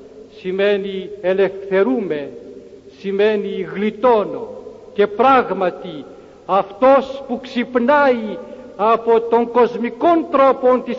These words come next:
κρίσεως, της αμαρτίας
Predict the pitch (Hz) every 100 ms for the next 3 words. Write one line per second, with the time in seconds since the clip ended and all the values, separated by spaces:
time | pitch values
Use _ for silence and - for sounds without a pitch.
0 | - 247 247 254 226 226 220 - - -
1 | - - - - 226 - 226 220 220 -
2 | 226 220 208 196